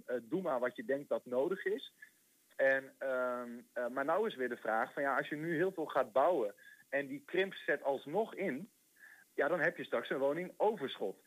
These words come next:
En de, eh, ik kan alvast verklappen dat de directeur van Welbions, die gelooft dat de krimp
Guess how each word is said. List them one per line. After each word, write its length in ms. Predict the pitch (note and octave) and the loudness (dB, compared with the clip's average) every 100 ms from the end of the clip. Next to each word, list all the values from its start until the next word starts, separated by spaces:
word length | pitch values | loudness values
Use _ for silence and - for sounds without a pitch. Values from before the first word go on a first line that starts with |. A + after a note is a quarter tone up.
| - - | -20 -14
En 240 | - C3+ C3+ | -2 0 4
de, 240 | C3+ C3 - C3 B2+ B2 - | 4 4 0 0 2 2 0
eh, 60 | |
ik 60 | B2+ | -2
kan 140 | D#3+ | 0
alvast 260 | D3+ C3+ B2 | 0 -4 -8
verklappen 400 | - D#3+ E3+ D#3+ | -2 -2 0 0
dat 140 | B2+ - | 0 -4
de 200 | A#2 A#2 | -6 -6
directeur 560 | G#2 C#3+ A2 E3+ F3 - | -2 -2 0 2 2 2
van 200 | A#2 G2 | -4 2
Welbions, 680 | B2 E3+ E3+ F3+ A#3 - - | 2 2 0 -2 -2 -10 -16
die 140 | C#3 | -12
gelooft 440 | - B2+ A#2 E3 - | -2 2 4 2 0
dat 140 | C#3+ | -2
de 100 | C3 | -4
krimp 400 | - B2+ D3+ | -4 -4 -4